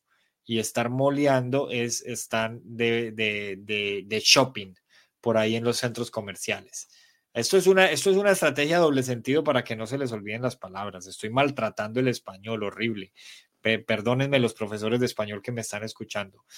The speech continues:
Me voy de shopping. No, shopping es compra. Y no es shopping, es shopping. A shopping mall. ¿Ok? A large indoor complex with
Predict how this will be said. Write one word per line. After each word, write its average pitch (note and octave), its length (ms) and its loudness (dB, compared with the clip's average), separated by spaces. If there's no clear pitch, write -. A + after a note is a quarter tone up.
Me A#2+ 160 4
voy C3+ 180 8
de D#3 160 10
shopping. D3 540 6
No, A#2 260 0
shopping C3+ 580 -2
es A#2+ 240 -2
compra. - 540 -2
Y A#2 140 -4
no A#2+ 100 2
es A#2+ 100 4
shopping, C3+ 540 6
es G2+ 140 -8
shopping. A2 720 -2
A A2 40 -20
shopping B2 600 0
mall. G#2+ 400 0
¿Ok? A2+ 220 -6
A A#2 140 -4
large C#3 500 4
indoor D3 320 0
complex C3+ 680 -4
with A2+ 140 -2